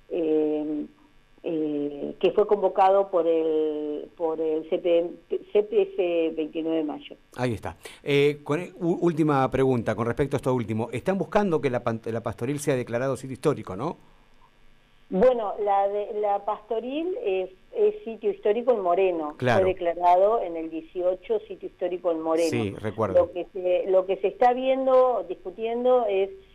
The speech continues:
Speaker 1: eh, la declaración de patrimonio
Speaker 2: Ah,
Speaker 1: histórico.
Speaker 2: patrimonio histórico, que es co-, algo
Speaker 1: Claro.
Speaker 2: distinto, ahí está.
Speaker 1: Sí, y, pero lo que sí nosotros desde el diecinueve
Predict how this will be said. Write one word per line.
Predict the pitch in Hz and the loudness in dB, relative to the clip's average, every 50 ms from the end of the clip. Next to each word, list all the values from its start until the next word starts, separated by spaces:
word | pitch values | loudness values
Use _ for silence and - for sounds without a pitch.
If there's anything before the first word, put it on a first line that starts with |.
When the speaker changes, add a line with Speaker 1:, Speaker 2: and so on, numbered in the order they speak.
| - - - | -20 -16 -10
Speaker 1:
eh, | - 175 170 170 170 170 170 | -6 -2 0 0 2 4 4
la | 175 170 | 6 6
declaración | 175 170 170 185 180 170 170 170 170 - - 208 196 196 208 208 | 6 4 4 2 2 2 2 2 0 0 0 2 2 2 2 2
de | 202 190 | 0 0
patrimonio | 190 180 160 - 170 165 175 180 180 180 175 175 | 2 2 2 2 0 -2 -2 -2 -2 -2 0 0
Speaker 2:
Ah, | 147 147 | 2 2
Speaker 1:
histórico. | 131 208 | 4 4
Speaker 2:
patrimonio | 180 147 - 160 160 170 165 185 160 147 143 | 4 4 4 4 4 4 6 6 4 4 2
histórico, | 131 - 170 170 160 151 | 2 2 2 2 2 2
que | 131 143 | 2 0
es | - | 0
co-, | - 170 | -2 -4
algo | 160 156 147 147 143 135 139 | -4 -2 -2 -2 2 4 4
Speaker 1:
Claro. | 139 | 4
Speaker 2:
distinto, | 135 - - 123 110 101 90 104 104 | 4 2 0 -4 -4 -4 -4 -4 -4
ahí | 110 107 | -4 -4
está. | 92 - 95 85 - - - - - - | -6 -6 -10 -12 -14 -18 -20 -18 -2 0
Speaker 1:
Sí, | 415 392 180 - - | 2 2 2 0 -4
y, | 254 190 | -6 -2
pero | - 214 190 185 190 | 0 2 4 6 6
lo | 190 190 190 | 4 4 2
que | 208 - - - | 0 -6 -6 -6
sí | - 240 247 254 | -6 -4 -2 -2
nosotros | 247 233 208 233 - 202 202 226 202 190 | -2 -2 -4 -4 -4 -4 -2 -2 -2 -2
desde | 196 180 - 175 180 170 | -2 -4 -6 -6 -6 -6
el | 165 170 | -6 -6
diecinueve | 170 175 170 165 - - 170 180 202 220 233 226 220 208 202 208 214 240 269 - | -6 -8 -8 -8 -8 -8 -6 -4 -2 0 0 2 2 2 2 2 2 2 2 -2